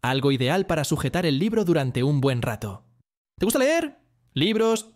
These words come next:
¿Revistas? ¿O cuáles son los géneros favoritos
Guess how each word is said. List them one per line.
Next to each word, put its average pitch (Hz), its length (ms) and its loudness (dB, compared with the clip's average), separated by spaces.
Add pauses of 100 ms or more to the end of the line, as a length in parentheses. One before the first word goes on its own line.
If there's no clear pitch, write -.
¿Revistas? 226 880 -2 (220)
¿O 147 800 0 (720)
cuáles 285 520 -2 (300)
son 277 360 -2 (360)
los 131 180 0
géneros 151 520 -2
favoritos 180 760 -2